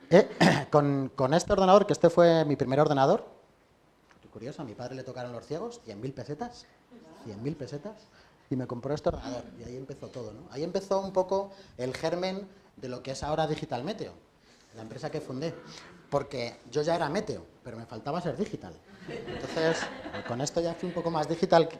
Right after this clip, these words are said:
Y, pero volviendo a la segunda revolución, <clears throat> este es el primer superordenador, superordenador, que funcionó. Este ordenador, el eniac,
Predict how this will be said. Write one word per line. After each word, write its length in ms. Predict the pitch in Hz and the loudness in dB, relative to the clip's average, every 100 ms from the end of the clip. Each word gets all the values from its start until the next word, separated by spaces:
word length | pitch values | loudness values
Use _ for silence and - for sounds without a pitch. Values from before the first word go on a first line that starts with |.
| - | -8
Y, 160 | 117 104 98 - - - - - - - - - - - - _ _ _ _ _ _ | -6 -4 -6 -8 -12 -14 -14 -14 -14 -16 -16 -16 -18 -20 -20 _ _ _ _ _ _
pero 460 | - 165 160 156 - | 8 10 10 6 0
volviendo 540 | 147 156 156 180 196 202 | 2 4 4 2 4 4
a 60 | |
la 180 | 196 180 | 4 2
segunda 340 | 185 180 180 | 0 0 0
revolución, 580 | 170 170 170 180 180 196 - - 123 110 - | 0 0 -2 -2 -6 -6 -14 -10 -8 -8 -12
<clears throat> 480 | - - - - - | -18 -14 -10 0 4
este 320 | 214 - 220 | 4 6 4
es 120 | 220 | 4
el 100 | 190 | 2
primer 320 | 165 180 185 - - | 4 2 2 -2 -16
superordenador, 920 | - - 190 175 151 143 135 139 165 165 - - | -14 -4 -2 0 0 -2 -4 -2 -2 -6 -16 -16
superordenador, 920 | - - 117 107 98 95 92 117 131 - - _ _ _ _ - _ _ - | -12 -10 -12 -14 -16 -16 -12 -10 -10 -14 -20 _ _ _ _ -20 _ _ 0
que 120 | 147 | 0
funcionó. 540 | 147 139 127 127 131 - - | 2 -2 -2 -2 -2 -4 -14
Este 160 | - 196 | 0 4
ordenador, 360 | 196 190 196 | 8 10 10
el 120 | 180 160 | 10 6
eniac, 400 | 196 185 214 | -2 -6 -8